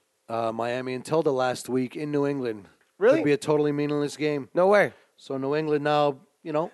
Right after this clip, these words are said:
Speaker 2: Wow.
Speaker 1: might come and play for some people, right?
Speaker 2: Wow, wow,
Speaker 1: Like,
Speaker 2: wow.
Speaker 1: their next few games, New England is, uh,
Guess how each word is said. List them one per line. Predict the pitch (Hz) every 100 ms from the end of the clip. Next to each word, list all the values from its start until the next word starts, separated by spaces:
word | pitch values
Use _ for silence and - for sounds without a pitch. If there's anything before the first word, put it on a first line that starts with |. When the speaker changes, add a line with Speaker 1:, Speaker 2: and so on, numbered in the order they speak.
| -
Speaker 2:
Wow. | 160 220
Speaker 1:
might | 151
come | 190 180
and | 175
play | 180 180 180
for | 165
some | - 165
people, | 185 180 131
right? | 160
Speaker 2:
Wow, | 208
wow, | 208 208
Speaker 1:
Like, | 214 151
Speaker 2:
wow. | - _ _ _
Speaker 1:
their | - 147
next | 165 -
few | 175
games, | 156 175 175 156
New | 156
England | 165 165 165 160
is, | 160 151 131
uh, | 156 156 151 151 151 143